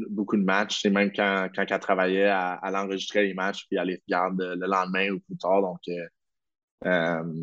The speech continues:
c'est le fun de, de pouvoir compter sur, euh, sur ces personnes-là d'un côté personnel, d'un côté professionnel. Puis, euh, en espérant qu'on,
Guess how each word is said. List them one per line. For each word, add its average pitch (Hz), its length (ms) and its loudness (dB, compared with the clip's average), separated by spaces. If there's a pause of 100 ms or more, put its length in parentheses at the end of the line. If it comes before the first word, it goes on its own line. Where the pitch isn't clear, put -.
(160)
c'est - 160 2
le 95 60 4
fun 107 200 4
de, 104 160 8
de 92 100 6
pouvoir 101 340 2
compter 98 300 -2
sur, 92 340 -2
euh, 90 140 0
sur 90 180 -6
ces - 160 0
personnes-là 92 540 0
d'un 92 180 0
côté 90 240 -2
personnel, 92 460 0
d'un 90 120 -2
côté 90 280 -4
professionnel. 90 720 -2
Puis, 85 360 -2 (560)
euh, 80 240 0 (220)
en 90 160 0
espérant 95 400 2
qu'on, 87 500 4